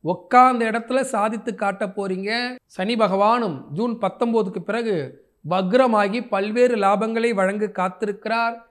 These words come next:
இந்த நேரத்துல நீண்ட நெடிய பயணத்துல பல்வேறு மாற்றங்கள், ஏற்றங்கள் தரக்கூடிய நேரத்துல சந்தோஷம் பெருகுவதற்கு,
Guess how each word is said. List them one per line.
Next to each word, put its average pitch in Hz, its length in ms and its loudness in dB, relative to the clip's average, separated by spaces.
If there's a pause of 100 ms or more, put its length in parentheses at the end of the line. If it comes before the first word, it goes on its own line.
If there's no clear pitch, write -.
(380)
இந்த 170 160 -4
நேரத்துல 226 480 -2 (1120)
நீண்ட 254 440 2
நெடிய 240 400 2
பயணத்துல 220 580 0 (880)
பல்வேறு 254 500 4
மாற்றங்கள், 233 720 0
ஏற்றங்கள் 226 600 -2
தரக்கூடிய 208 440 0
நேரத்துல 214 420 -2 (1600)
சந்தோஷம் 254 600 2
பெருகுவதற்கு, 226 640 -2